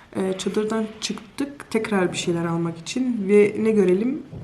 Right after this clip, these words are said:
ortalık kaynıyor. <laughs> Yani biz orada yemeğimizi yerken,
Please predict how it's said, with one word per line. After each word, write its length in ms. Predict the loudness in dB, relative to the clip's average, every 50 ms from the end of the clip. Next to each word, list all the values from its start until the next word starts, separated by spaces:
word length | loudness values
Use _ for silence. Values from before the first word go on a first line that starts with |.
| -2
ortalık 680 | 0 0 0 0 -2 -2 -2 -2 -2 -2 -6 -10 -12 -12
kaynıyor. 680 | -8 -4 0 2 2 4 4 4 4 4 2 2 2 2 2 0 0
<laughs> 140 | -2 0 2
Yani 380 | 2 4 4 4 2 2 0 -2 -4 -12 -16 -16 -18 -20 -10 -4
biz 120 | 0 2 4
orada 220 | 4 4 4 4
yemeğimizi 540 | 4 4 4 4 4 4 2 0 0 0 0
yerken, 600 | 0 0 0 -2 -4 -6 -6 -6 -4 -6 -6